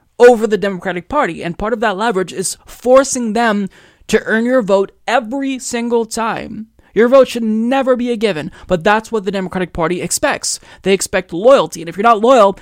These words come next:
they shame you for it rather than looking in the mirror at why they failed you. Nader also states,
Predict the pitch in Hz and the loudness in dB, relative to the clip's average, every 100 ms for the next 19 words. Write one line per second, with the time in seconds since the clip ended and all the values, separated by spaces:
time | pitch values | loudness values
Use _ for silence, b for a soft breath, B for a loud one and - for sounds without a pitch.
0 | B 214 214 262 247 208 277 - 208 190 | B -2 0 -2 -2 -2 -2 0 -2 0
1 | 190 196 208 196 220 220 208 202 175 190 | -4 -6 -6 -4 -6 -6 -8 -6 -4 -2
2 | 233 185 180 B B 202 196 233 226 220 | 0 0 -2 B B -2 0 2 2 0
3 | 226 220 190 170 196 220 117 160 - _ | -2 -4 -4 -6 -4 -4 -6 -12 -20 _
4 | 190 220 247 247 185 - 170 175 - | 0 2 2 0 -4 -4 -4 -4 -10